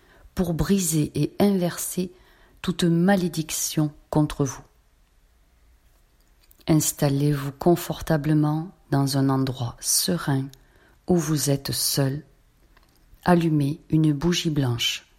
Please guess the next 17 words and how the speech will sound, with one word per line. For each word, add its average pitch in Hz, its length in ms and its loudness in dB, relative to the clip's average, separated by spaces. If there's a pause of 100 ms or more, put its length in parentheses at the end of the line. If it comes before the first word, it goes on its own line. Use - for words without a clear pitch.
(240)
Si - 240 -2
vous 151 280 -2
en 127 180 0
avez 160 220 0
pas, - 440 -6 (680)
imaginez 160 720 2
une 151 220 2
bougie 165 440 -2
blanche 123 640 -4 (460)
que - 100 -4
vous 143 340 0
allumez 147 380 4
devant 135 300 -2
vous 127 280 -8 (2000)
et 170 300 6
écoutez 165 640 0
attentivement. 131 880 2